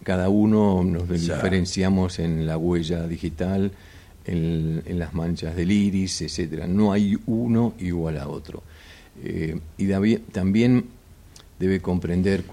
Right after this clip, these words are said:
Speaker 1: siempre lo digo con, con los pacientes, el éxito está en lo que él hace conmigo, no lo que hago con vos. O sea que en ese sentido el consumir oxígeno, modificar la dieta,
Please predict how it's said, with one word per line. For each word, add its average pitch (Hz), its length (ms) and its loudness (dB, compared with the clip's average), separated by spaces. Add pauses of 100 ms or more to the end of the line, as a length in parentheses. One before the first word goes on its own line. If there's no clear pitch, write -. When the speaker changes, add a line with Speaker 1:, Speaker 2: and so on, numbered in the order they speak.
(120)
Speaker 1:
siempre 90 480 -2
lo 87 60 0
digo 87 180 0
con, 82 400 -4 (100)
con 85 160 -6
los 87 120 -6
pacientes, 90 880 -4
el 87 160 -6
éxito 90 400 -6
está 85 320 -6 (760)
en 85 140 -4
lo 85 120 -2
que 92 120 -6
él 92 80 -2
hace 92 240 -4
conmigo, 117 920 2 (200)
no 95 260 0
lo 87 240 -2
que 80 120 -6
hago 80 200 -6
con 80 220 -8
vos. 73 340 -10 (320)
O - 80 -12
sea 82 180 -8
que 78 200 -8 (400)
en 90 120 -6
ese 92 200 -6
sentido 90 640 -2 (400)
el 85 80 -8
consumir 92 420 0
oxígeno, 87 720 -2
modificar 82 540 -4
la 80 200 -4
dieta, 92 500 -2